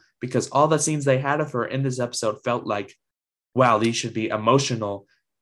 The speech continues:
powerful scenes, the climax of her own show with a lot of weight behind it, because she cares about these characters and she's learned they've betrayed them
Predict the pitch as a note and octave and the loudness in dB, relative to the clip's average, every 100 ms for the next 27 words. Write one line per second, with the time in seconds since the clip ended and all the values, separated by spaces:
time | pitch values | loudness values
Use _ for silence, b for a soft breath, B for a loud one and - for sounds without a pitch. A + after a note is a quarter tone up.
0 | _ - C#3+ C#3+ B2 B2+ A#2 - C3 A2 | _ 0 4 6 4 4 2 4 2 2
1 | G#2 - - - C#3+ C#3+ C#3 B2 B2+ - | -4 -6 -4 0 2 4 2 0 -2 0
2 | B2+ C3+ B2 A#2 A#2 - B2+ A2+ A2 B | 0 2 2 2 0 -2 0 0 -2 B
3 | _ A2 G#2+ A2 C3 A2+ B2+ C#3 C#3 C3+ | _ -8 -2 4 4 4 2 2 -2 -4
4 | A2 G#2 - _ - A2+ A2 G#2 - - | -4 -6 -8 _ -14 -2 0 0 -4 -2
5 | D3 C#3 E3 D#3+ C#3+ B2+ B2 A#2 C3+ A2+ | -2 2 4 4 4 2 0 0 2 2
6 | G#2+ G#2 G2+ G2+ - C#3+ B2+ B2+ C#3+ B2+ | 2 -2 -2 -6 -4 -2 0 0 2 2
7 | A2+ A2+ - C3 B2+ A2 | 0 -4 -2 0 0 -2